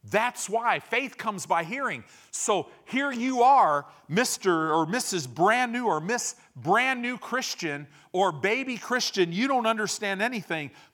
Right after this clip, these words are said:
Get excited and read the Bible out loud.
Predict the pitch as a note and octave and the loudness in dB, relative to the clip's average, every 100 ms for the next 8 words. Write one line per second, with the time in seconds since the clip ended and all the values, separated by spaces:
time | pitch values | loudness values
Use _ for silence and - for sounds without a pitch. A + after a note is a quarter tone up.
0 | C#3 D3+ D4 C#4 - - B3 C#4+ C#4 D#3 | -4 2 2 2 -4 -6 -2 -2 0 -2
1 | C#3+ - - - F3 F3+ D#3+ A#3+ C#4+ A#3 | -4 -8 -18 -6 -4 -2 -2 -2 -2 0
2 | A3 E3+ A3 A#3+ G#3 F#3+ E3+ F#3+ A3 F3+ | 0 2 2 2 0 -2 2 2 2 0
3 | G#3+ C4 F3+ G2+ D#2+ | -2 0 0 -2 -10